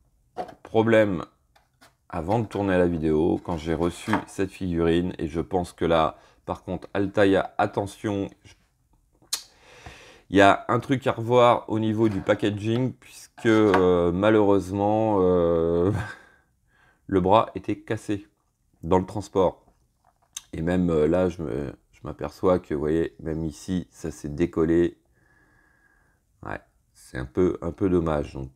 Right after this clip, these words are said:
euh, les, les figurines sont quand même très, très fragiles. C'est, euh, c'est de la résine, donc, euh, le moindre choc, euh, ça casse.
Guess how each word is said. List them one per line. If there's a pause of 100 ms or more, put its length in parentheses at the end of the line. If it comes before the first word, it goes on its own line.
(100)
euh,
les,
les
figurines
sont
quand
même
très, (120)
très
fragiles. (1700)
C'est,
euh,
c'est
de
la
résine,
donc,
euh,
le
moindre
choc,
euh, (1400)
ça
casse.